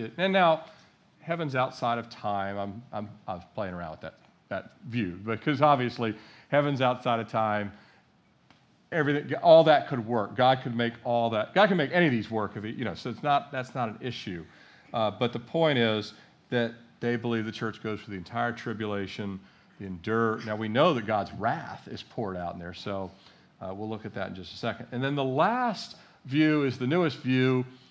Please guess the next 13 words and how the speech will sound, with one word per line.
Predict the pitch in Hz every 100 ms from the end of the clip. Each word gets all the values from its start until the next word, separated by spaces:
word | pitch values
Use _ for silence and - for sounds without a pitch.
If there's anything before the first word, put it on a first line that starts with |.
| _ -
um, | 120 117 110 110 113
and | 151 135
that | 127 123
is | -
the | 131
pre-wrath | - 135 117 113 107 104 -
view. | 120 113 101
That | 110 117 110
view | 113 113 107 101 - _
is | 123 107
much | 127 135 -
newer | 110 123 113 107 98 - - _ -
than | 117